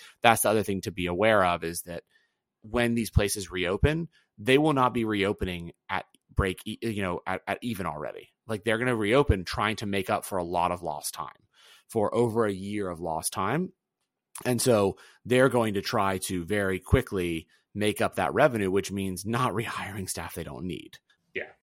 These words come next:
Speaker 1: So what will that look like? Um, and, and again, I'm not totally sure, but I have a feeling that even there, the restaurateur is going to try, or the person buying, to have stuff that brings people in and away from other restaurants, right? 'Cause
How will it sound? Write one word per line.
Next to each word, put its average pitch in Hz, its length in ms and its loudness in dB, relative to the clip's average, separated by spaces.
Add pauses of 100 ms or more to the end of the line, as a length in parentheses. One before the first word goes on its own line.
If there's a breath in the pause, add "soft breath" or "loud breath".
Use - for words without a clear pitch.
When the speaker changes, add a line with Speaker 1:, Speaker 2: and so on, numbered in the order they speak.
(200)
Speaker 1:
So 120 360 10
what 101 320 6
will 104 140 2
that 104 200 4
look 78 220 -8
like? 62 300 -6 (100)
Um, 117 500 4
and, 123 220 2
and 127 300 2
again, 117 420 4
I'm 101 380 0 (260)
not 110 260 2
totally 110 480 0
sure, 120 360 0
but 127 120 2
I 104 100 4
have 110 260 2
a 104 80 2
feeling 123 400 0
that 92 140 -2
even 101 420 -2
there, 90 580 2 (580)
the 113 100 0
restaurateur 117 580 2
is 131 100 0
going 101 220 -4
to 101 100 -2
try, 107 460 2
or 95 120 0
the 98 60 -2
person 104 320 0
buying, 92 400 2 (280 loud breath)
to 127 100 -2
have 110 280 6
stuff 104 200 0
that - 160 -4
brings 110 440 -2
people - 460 -6
in 95 500 0 (600)
and 113 120 0
away 104 280 2
from 107 180 -6
other 95 180 -2
restaurants, 95 520 0
right? 107 120 -2
'Cause 123 160 -2